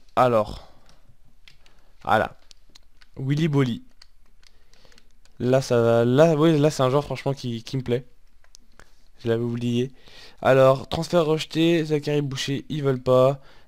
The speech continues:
Jamel Blackman, trois cent mille euros. Mais franchement, moi, ce petit gars,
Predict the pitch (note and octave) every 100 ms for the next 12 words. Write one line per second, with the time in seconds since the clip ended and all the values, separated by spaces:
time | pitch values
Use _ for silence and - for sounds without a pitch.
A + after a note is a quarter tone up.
0 | A#2+ C3+ E3 E3 D#3 D3 C3+ F#3+ G#3+ A#3+
1 | G#3+ G#3 G3+ G3 A3+ A3 - - - -
2 | - - - - - D3+ G#3+ G3 C#3 A#2+
3 | C#3+ F#3 G#3+